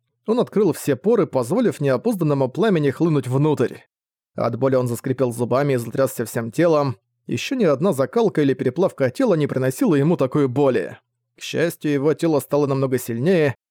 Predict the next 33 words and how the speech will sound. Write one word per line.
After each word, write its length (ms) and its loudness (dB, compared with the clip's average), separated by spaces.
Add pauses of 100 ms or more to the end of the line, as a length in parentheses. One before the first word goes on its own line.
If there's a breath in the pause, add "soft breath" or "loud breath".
(180)
иначе 440 -2
бы 120 0
такой 320 0
натиск 320 0
огня 320 0
в 40 -6
считанные 360 0
мгновения 540 0
обратил 420 0
его 160 2
в 80 -8
пепел. 560 0 (460)
Язычок 420 -4
пламени 340 0
внутри 300 -2
него, 260 2
казалось, 380 0
взывал 360 0
к 40 -10
божественному 500 -2
пламени, 560 0 (300)
отчего 380 0
оно 120 2
бурлило 380 2
еще 240 0
сильней. 600 0 (400)
Манхау 580 0
находился 580 0
в 60 -6
самом 360 -2
центре 360 0
этого 260 2
инферно. 580 0